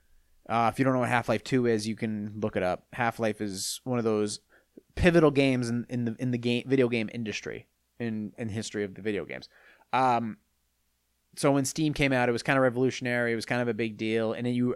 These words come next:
it was mandatory that you downloaded it before you even played Half-Life two. The problem here is, here is, okay, Google is, yeah, they're entering the market, and they may do really good, because it may be really convenient that if you have your YouTube account,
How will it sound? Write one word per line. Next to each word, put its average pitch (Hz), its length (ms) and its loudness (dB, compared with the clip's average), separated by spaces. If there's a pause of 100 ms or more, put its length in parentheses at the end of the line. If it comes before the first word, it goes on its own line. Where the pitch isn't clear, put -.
it 131 200 0
was 120 120 2
mandatory 123 580 0
that 104 180 -4
you 110 40 -10
downloaded 101 520 -4
it 90 60 -8
before 110 340 -2
you 110 160 -6
even 104 160 -8
played 160 340 4
Half-Life 87 400 -8
two. - 240 -14 (1000)
The 131 60 -10
problem 240 320 8
here 247 140 10
is, 185 180 4
here 214 360 8
is, 120 260 0
okay, 131 280 4
Google 180 420 8
is, 139 160 4
yeah, 147 200 8
they're 139 220 4
entering 147 240 2
the 135 40 4
market, 131 340 6
and 123 100 -2
they 131 80 4
may 143 240 10
do 139 180 8
really 123 300 6
good, 104 300 0 (480)
because 135 280 6
it 147 80 4
may 165 180 12
be 165 160 12
really 170 260 12
convenient 151 500 10
that 131 260 8 (160)
if - 160 -4
you 131 80 8
have 123 140 10
your 110 100 6
YouTube 190 400 8
account, 175 460 6